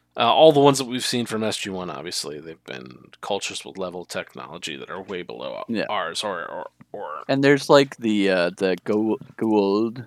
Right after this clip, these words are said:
Speaker 2: Dome from
Speaker 1: <laughs>
Speaker 2: the, uh, the episode with William Russ. Uh, but that, like, w-, it doesn't appear to have any real use
Speaker 1: We could,
Speaker 2: outside
Speaker 1: they
Speaker 2: of that
Speaker 1: weren't,
Speaker 2: planet.
Speaker 1: they weren't allowed to take that one, yeah.
Speaker 2: Right, and I mean, like, they could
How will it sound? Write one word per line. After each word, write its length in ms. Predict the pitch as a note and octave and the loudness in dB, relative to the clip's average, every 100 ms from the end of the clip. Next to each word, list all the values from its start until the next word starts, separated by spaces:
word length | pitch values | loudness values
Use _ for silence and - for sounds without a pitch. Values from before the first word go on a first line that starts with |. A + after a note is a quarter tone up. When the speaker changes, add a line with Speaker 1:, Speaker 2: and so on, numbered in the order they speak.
| - | -4
Speaker 2:
Dome 480 | A#2 A2+ A#2+ B2 B2+ | 0 2 0 -2 -4
from 500 | - G#2 F2+ F2+ F2+ | -2 0 0 -4 -6
Speaker 1:
<laughs> 20 | |
Speaker 2:
the, 300 | F2+ F2 F2 | -6 -4 -4
uh, 300 | E2+ E2 E2 D2+ _ | -2 -4 -6 -10 _
the 80 | - | -6
episode 480 | F#2 G2 - F#2 F#2 | -4 -6 -4 -2 -4
with 160 | E2+ - | -8 -4
William 320 | F#2+ F2+ F2+ | -4 -4 -4
Russ. 400 | F#2 G#2 - - _ _ _ _ _ - | -4 -4 -8 -20 _ _ _ _ _ -6
Uh, 280 | A#2 F2+ F2+ - | -2 0 -2 -6
but 140 | G2 | 4
that, 220 | E3 F#3 | 8 8
like, 200 | C#3 B2 | 6 2
w-, 200 | A2+ B2+ - _ - | 4 -4 -4 _ -6
it 140 | A#2+ - _ _ _ | -6 -8 _ _ _
doesn't 300 | C3 B2+ A#2+ | 4 4 0
appear 280 | G#2+ B2 A2+ | 2 2 4
to 80 | G#2 | 4
have 200 | A2+ G#2+ | 4 4
any 420 | - G#2+ G2+ G2 - | 0 0 -2 -4 -8
real 540 | G#2 G#2+ G#2+ G2 F#2+ | -6 0 4 4 2
use 580 | F#2 A2 G2 E2 - - _ - | 0 -2 -2 -4 -14 -18 _ -6
Speaker 1:
We 80 | G#2+ | 0
could, 160 | G2 | 0
Speaker 2:
outside 180 | A#2 G2 | 2 0
Speaker 1:
they 80 | A2+ | 0
Speaker 2:
of 60 | |
that 40 | G#2+ | 0
Speaker 1:
weren't, 200 | G2+ G2+ | -4 -2
Speaker 2:
planet. 280 | A2 G2 E2 - | -2 -2 -6 -10
Speaker 1:
they 100 | - | -6
weren't 160 | G#2+ G2 | -4 -4
allowed 240 | F2+ F2+ E2+ | -6 -8 -10
to 80 | |
take 300 | F2 - G2 | -14 -12 -12
that 240 | - - - | -12 -14 -16
one, 160 | B1+ | -18
yeah. 160 | A1+ C2 - - _ _ _ _ _ _ _ | -16 -16 -18 -20 _ _ _ _ _ _ _
Speaker 2:
Right, 380 | C3+ C3 G#2 F2 | 4 10 10 8
and 200 | G#2 G#2+ | -2 0
I 100 | G#2 | 2
mean, 240 | G#2 G#2+ G#2 | 2 0 2
like, 220 | F#2+ F#2 | 0 0
they 140 | G2+ | -2
could 360 | - A2 G2+ | 0 0 0